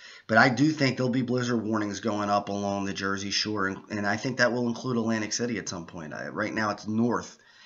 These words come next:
There's a blizzard watch, uh, and blizzard warnings for New York, uh, and the, uh, Jersey coast up towards New York and up towards Long Island.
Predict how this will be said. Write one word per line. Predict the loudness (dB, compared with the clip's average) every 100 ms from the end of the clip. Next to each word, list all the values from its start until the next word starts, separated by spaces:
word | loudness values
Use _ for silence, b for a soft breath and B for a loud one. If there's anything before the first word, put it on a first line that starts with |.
| B B -6
There's | -4 0
a | 0
blizzard | 0 2 2 2 2
watch, | 4 4 0 -2
uh, | -4
and | -2 -2 -2
blizzard | -2 -2 -2
warnings | 0 2 0 -2 -4
for | -4 -4
New | -4
York, | -2 -2 -2 -4 -18 B B B B B 0
uh, | 2 2 0
and | 0 -2 -2 -6 -6
the, | -4 -2 -2 -4
uh, | -4 -4
Jersey | -2 -2 -2 -4
coast | -2 -2 -4 -4
up | -6 -4
towards | -4 -4 -4
New | -4
York | -2 -4 -4 -6
and | -6 -8 -6
up | -6 -6
towards | -6 -6 -6
Long | -6 -2
Island. | -2 -2 -6